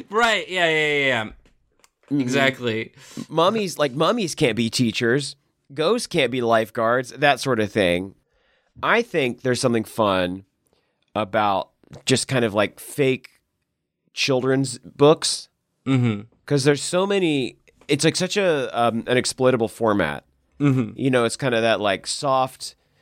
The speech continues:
Speaker 2: painterly cover or, like, a Goosebumps kinda thing. They all, they were all, like, long series. They were all franchises.
Speaker 1: Mm-hmm.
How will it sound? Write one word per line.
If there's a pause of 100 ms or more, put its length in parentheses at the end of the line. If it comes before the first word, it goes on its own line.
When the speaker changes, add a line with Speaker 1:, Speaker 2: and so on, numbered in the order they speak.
Speaker 2:
painterly
cover
or,
like,
a
Goosebumps
kinda
thing.
They
all,
they
were
all,
like,
long
series.
They
were
all
franchises. (520)
Speaker 1:
Mm-hmm.